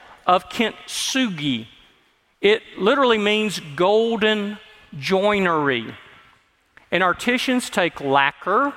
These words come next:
they mix it with gold, silver, or platinum dust, and they glue the pieces back together.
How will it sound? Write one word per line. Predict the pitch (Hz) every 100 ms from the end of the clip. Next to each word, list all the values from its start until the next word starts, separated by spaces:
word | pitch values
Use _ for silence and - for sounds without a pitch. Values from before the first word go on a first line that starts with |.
| - - - - _ -
they | 170
mix | 185 214 -
it | 214 160
with | 156 131
gold, | 156 165 202 214 214
silver, | - - 202 190 202 185 202
or | 202 151
platinum | 151 - 180 185 - 214 226
dust, | 147 131 131 196 - - - - - - - - _ _ - -
and | 180
they | 190 190
glue | 196 208
the | 208
pieces | 214 214 196 - 156
back | 170 156 -
together. | 139 147 127 123